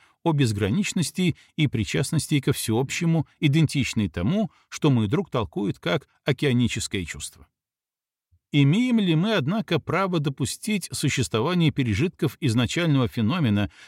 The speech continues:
занимающих место рядом с тем, что из него развилось в зрелом возрасте? Несомненно, в таком событии нет ничего странного ни для психологической жизни,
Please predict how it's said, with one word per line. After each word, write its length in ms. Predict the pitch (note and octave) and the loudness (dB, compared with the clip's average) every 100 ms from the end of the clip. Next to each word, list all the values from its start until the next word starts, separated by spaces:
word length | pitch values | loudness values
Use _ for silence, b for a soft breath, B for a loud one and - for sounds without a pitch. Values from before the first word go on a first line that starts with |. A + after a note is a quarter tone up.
| B | B
занимающих 680 | G#2+ B2+ B2 B2 G#2+ A#2 - | 2 4 4 2 0 -2 0
место 380 | A#2+ D#3 - A2 | 0 0 0 0
рядом 380 | A#2 G#2+ G2+ | 0 0 -2
с 100 | - | -4
тем, 300 | - E3 E3+ b b | -6 -2 -2 b b
что 220 | - - | -6 -2
из 240 | C#3+ B2 G2 | 0 0 2
него 240 | G#2+ C#3+ | 2 2
развилось 600 | B2 F2+ F#2+ F3+ E3+ - - | 0 -2 -4 -2 -2 -4 -4
в 60 | |
зрелом 420 | F#2+ A#2+ A#2 G#2 C3 | -2 0 2 2 0
возрасте? 500 | F2+ D#2 - - - _ _ _ _ _ _ _ _ _ | -2 -6 -14 -18 -20 _ _ _ _ _ _ _ _ _
Несомненно, 920 | C3+ B2+ - A2 F#2+ C3+ A3 G3+ A3 D#3 B B | 0 2 2 0 2 2 2 2 2 -2 B B
в 100 | _ | _
таком 360 | A2+ - A3 G#3 | -4 0 0 0
событии 520 | - B2+ G#3 D#3+ F3 | -2 -2 -2 -2 2
нет 380 | C#3 B2+ F#3+ - | 2 2 0 -2
ничего 520 | B2 E3+ - D#3 D#3 | 0 0 -2 0 0
странного 600 | - - A2 G2 F#2+ G2 | 0 0 0 2 2 2
ни 260 | F#2+ C#3 A3 | 2 2 2
для 220 | C#3 D3+ | 2 0
психологической 720 | - - C3 A2+ A2 - G2 | -2 -2 -2 0 -2 -4 -4
жизни, 580 | F2 A#2 - C#3+ D#3+ | -4 -2 -2 0 0